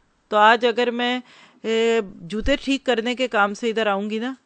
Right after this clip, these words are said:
तो एक दिन आएगा कि मैं इस पूरे इदारे की मालिक बन जाऊँगी, अगर मेरे किरदार में खूबियाँ होंगी तो। कंडक्ट जो होता है ना इंसान का, इंसान की जो पर्सनैलिटी होती है, वो अपॉर्चुनिटीज़ को लेके आती है।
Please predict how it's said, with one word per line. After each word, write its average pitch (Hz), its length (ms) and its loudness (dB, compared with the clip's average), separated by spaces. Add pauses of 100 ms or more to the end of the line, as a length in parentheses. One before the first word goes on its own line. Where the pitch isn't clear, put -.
(400)
तो 226 80 -2
एक 214 140 0
दिन 214 180 0
आएगा 214 300 0
कि 233 160 -4
मैं 208 300 0
इस 214 140 -6
पूरे 214 260 0
इदारे 190 280 -2
की 208 140 -8
मालिक 185 320 -6
बन 175 220 -8
जाऊँगी, 185 260 -4
अगर 214 180 -2
मेरे 214 240 -2
किरदार 190 600 -2
में 220 140 -6
खूबियाँ 175 380 -6
होंगी 160 240 -10
तो। 156 220 -14 (640)
कंडक्ट 196 560 -2
जो 247 80 -2
होता 226 200 -2
है 233 60 -4
ना 294 60 -2
इंसान 190 460 -4
का, 175 240 -8 (380)
इंसान 202 380 -4
की 220 100 -8
जो 208 120 -4
पर्सनैलिटी 196 680 -4
होती 226 300 -2
है, 254 180 0 (280)
वो 208 120 -2
अपॉर्चुनिटीज़ 202 640 -4
को 214 100 -4
लेके 180 280 -6
आती 170 320 -8
है। 156 140 -14